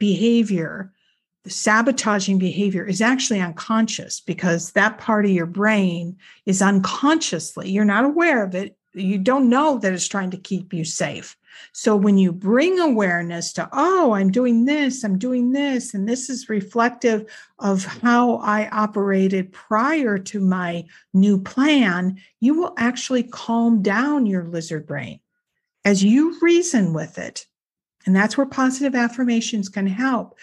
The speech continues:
You will actually comfort your fears. Very powerful to also say things to yourself out loud. Start talking to yourself. <laughs> Why not? We can do this. Nothing is scary. These are good, good things to say to yourself.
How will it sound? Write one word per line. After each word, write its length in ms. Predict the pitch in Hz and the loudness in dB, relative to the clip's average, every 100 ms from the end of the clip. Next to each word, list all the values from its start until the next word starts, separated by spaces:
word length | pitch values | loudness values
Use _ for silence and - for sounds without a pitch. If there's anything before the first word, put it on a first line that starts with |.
| - _ - | -20 _ 2
You 160 | 262 | 4
will 180 | 330 302 | 4 2
actually 540 | 247 262 - 269 269 262 | 0 0 -2 0 0 0
comfort 560 | - - 320 - 381 320 | -4 0 0 0 0 2
your 200 | 214 190 | 2 0
fears. 640 | - 156 139 - - - _ _ _ _ _ _ _ _ _ _ _ _ | -2 -6 -6 -12 -14 -14 _ _ _ _ _ _ _ _ _ _ _ _
Very 340 | 262 285 330 339 | 2 4 4 4
powerful 520 | 339 254 226 220 202 | 2 2 2 2 -4
to 140 | 196 | -4
also 320 | 214 196 190 190 | -2 0 0 -2
say 400 | 190 - 190 190 | 0 2 4 4
things 320 | 202 190 190 | 2 0 0
to 120 | - | -4
yourself 480 | 180 185 175 156 156 | -6 -4 -6 -6 -4
out 200 | 156 - | -4 0
loud. 420 | 269 254 185 - | 2 2 -2 -8
Start 320 | - 131 - | -4 -2 -4
talking 360 | - 302 359 392 | -2 -4 0 -2
to 60 | 240 | -2
yourself. 640 | 170 - 170 - - - _ _ _ _ 320 | -4 -4 -4 -4 -10 -20 _ _ _ _ -2
<laughs> 540 | - - - _ _ - | 0 -4 -8 _ _ -4
Why 200 | 202 226 | 0 2
not? 420 | 330 - - - _ _ _ | 2 -2 -6 -18 _ _ _
We 140 | 320 | 0
can 160 | 392 466 | 0 0
do 160 | 254 | 0
this. 460 | 240 330 494 - - _ _ _ _ _ | 2 2 2 -2 -12 _ _ _ _ _
Nothing 300 | 320 370 440 | 0 0 2
is 200 | 453 - | 0 0
scary. 600 | - 226 214 208 254 370 440 _ | -4 0 2 2 2 -2 -4 _
These 180 | 269 285 | -6 -4
are 40 | 262 | -6
good, 440 | - 262 202 - | -2 -2 -2 -2
good 200 | 262 262 | 0 2
things 200 | 240 202 | 0 -2
to 100 | - | -4
say 260 | 190 202 185 | -8 -4 -4
to 60 | 185 | -4
yourself. 520 | 160 160 180 - | -10 -10 -10 -10